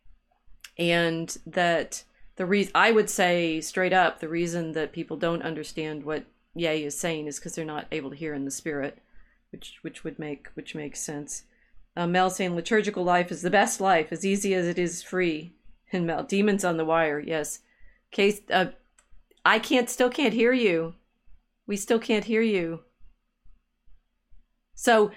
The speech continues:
what we, what we did before was, um, w-, we were doing the tech before, obviously, we started streaming, and, uh,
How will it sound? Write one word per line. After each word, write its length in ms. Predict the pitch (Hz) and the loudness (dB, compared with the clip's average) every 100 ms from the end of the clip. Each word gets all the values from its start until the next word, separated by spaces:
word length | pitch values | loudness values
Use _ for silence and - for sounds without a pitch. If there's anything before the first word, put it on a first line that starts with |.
| - | 0
what 180 | 240 240 | 2 6
we, 220 | 269 262 | 6 4
what 220 | 196 254 226 | 4 4 6
we 120 | 247 | 4
did 240 | 302 302 | 4 4
before 460 | 269 277 277 262 262 | 2 4 4 6 6
was, 520 | 220 196 190 - - - | 6 4 2 0 -4 0
um, 500 | 196 180 175 175 170 - - _ - - _ _ | 2 2 0 -4 -6 -14 -20 _ -20 -20 _ _
w-, 220 | 190 - 175 | -6 -4 2
we 140 | 208 | 4
were 160 | 208 - - - | 2 -2 -16 -4
doing 200 | 226 233 | 4 4
the 80 | 208 | 4
tech 500 | 208 233 196 - - | 4 4 2 0 -4
before, 420 | 190 - 190 180 | -4 0 2 4
obviously, 360 | 175 175 175 180 | 4 4 0 -2
we 60 | 165 | -2
started 300 | 196 165 - | -2 -2 -2
streaming, 440 | - 185 175 165 | 0 0 0 -2
and, 500 | 139 170 165 156 - _ _ - - _ - | -2 -2 -4 -8 -14 _ _ -20 -20 _ -2
uh, 580 | 175 170 160 160 160 | 0 2 0 0 0